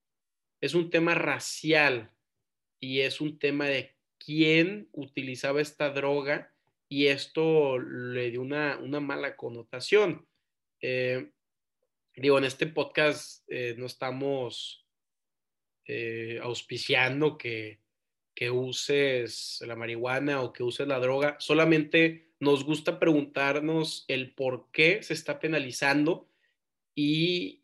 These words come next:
y, pues, descubrimos que sí, que tiene una,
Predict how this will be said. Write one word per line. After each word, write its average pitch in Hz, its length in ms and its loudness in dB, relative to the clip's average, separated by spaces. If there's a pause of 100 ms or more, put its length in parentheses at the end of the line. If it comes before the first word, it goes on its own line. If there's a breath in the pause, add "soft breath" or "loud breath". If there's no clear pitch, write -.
(100)
y, - 320 -8
pues, 127 500 -4
descubrimos 139 680 0
que - 120 -12
sí, 330 300 2
que - 100 0
tiene 143 260 -2
una, 160 560 -2